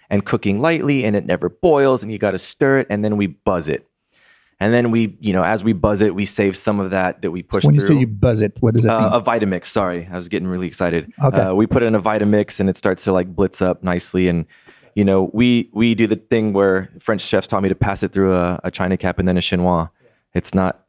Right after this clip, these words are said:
Speaker 1: clean or fun, but we keep some of those guts that doesn't pass through, and then we'll turn that into a little powder just for, for fun. You know, we're not gonna throw anything away 'cause it took a long time. It took us three days to gather, remember?
Speaker 2: Yeah, absolutely.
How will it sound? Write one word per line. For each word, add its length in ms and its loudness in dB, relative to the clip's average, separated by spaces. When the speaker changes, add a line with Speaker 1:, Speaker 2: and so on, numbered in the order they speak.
Speaker 1:
clean 500 2
or 160 2
fun, 440 -2
but 100 0
we 120 -2
keep 200 -2
some 220 2
of 80 2
those 280 2
guts 320 -2
that 140 -2
doesn't 240 0
pass 240 -4
through, 160 0
and 100 0
then 60 0
we'll 100 0
turn 160 -6
that 120 0
into 200 -2
a 20 0
little 140 2
powder 400 -2
just 200 -8
for, 120 -8
for 120 -2
fun. 220 -2
You 100 0
know, 140 4
we're 60 2
not 160 -2
gonna 120 2
throw 200 0
anything 260 0
away 220 0
'cause 160 -8
it 40 -2
took 160 -6
a 40 -2
long 240 0
time. 240 -4
It 60 -18
took 120 -4
us 80 -6
three 140 -4
days 180 0
to 80 -10
gather, 240 0
remember? 420 -2
Speaker 2:
Yeah, 200 4
absolutely. 500 0